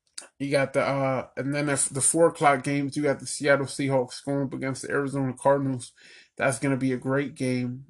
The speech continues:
Uh, probably game of the week. That probably is. Um, I got the Arizona, Arizona Cardinals beating the Seattle Seahawks. Then you got the Kansas City Chiefs going up against the Denver Broncos. I'm gonna say the Kansas City Chiefs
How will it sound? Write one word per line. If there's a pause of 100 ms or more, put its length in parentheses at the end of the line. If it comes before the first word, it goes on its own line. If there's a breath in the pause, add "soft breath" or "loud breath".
(140)
Uh,
probably
game
of
the
week. (100)
That
probably
is. (500 loud breath)
Um,
I
got
the
Arizona, (280)
Arizona
Cardinals
beating
the
Seattle
Seahawks. (760 soft breath)
Then
you
got
the
Kansas
City
Chiefs (200)
going
up
against
the
Denver
Broncos. (440 soft breath)
I'm
gonna
say
the
Kansas
City
Chiefs